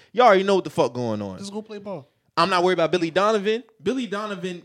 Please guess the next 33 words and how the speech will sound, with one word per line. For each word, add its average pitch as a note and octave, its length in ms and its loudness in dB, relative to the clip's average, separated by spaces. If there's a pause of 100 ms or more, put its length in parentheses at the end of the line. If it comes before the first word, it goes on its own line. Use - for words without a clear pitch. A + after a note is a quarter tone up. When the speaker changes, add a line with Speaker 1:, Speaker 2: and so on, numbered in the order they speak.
Speaker 1:
does F3 260 -4
what D#3+ 80 -4
he's F3 140 -8
supposed D#3+ 320 -2
to C#3 60 -8
do. D3+ 100 0
He B2 140 -4
calls F3 280 4
the F#3 60 -4
right F3 200 -2
timeouts. C#3 520 -4 (160)
He - 100 -20
put F#3 220 -2
niggas. E3+ 400 -6 (320)
If C#3 140 -2
Kobe A#3+ 300 4
White G#3+ 240 2
don't G3 240 0
log F#3 240 6
a D#3+ 60 4
minute F#3 320 -2
in D#3 160 -4
this F3 180 -2
playoff E3+ 520 4
game, D#3 280 -2
in C3+ 100 -4
this E3+ 140 -2
playoffs, D#3 440 0
I'll D3+ 200 -4
be D3+ 140 -4
a B2 60 -4
happy E3 280 -4
motherfucker. C#3+ 500 -6